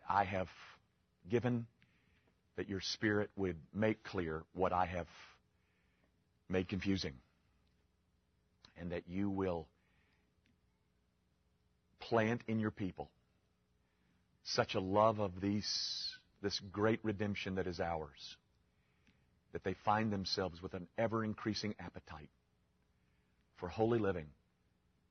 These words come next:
for conformity to the image of Jesus Christ. Might we not settle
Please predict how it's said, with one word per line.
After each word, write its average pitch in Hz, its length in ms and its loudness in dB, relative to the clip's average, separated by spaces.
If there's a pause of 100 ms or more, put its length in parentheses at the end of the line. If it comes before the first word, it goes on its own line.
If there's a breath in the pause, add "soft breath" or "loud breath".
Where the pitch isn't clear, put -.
(760)
for 90 80 -4
conformity 104 680 0
to 73 120 -8
the 78 140 -8
image 92 260 -4
of 85 100 -4
Jesus 82 420 -8
Christ. 76 300 -16
Might 95 260 -2
we 95 120 -2
not 98 240 -2 (220)
settle 98 340 0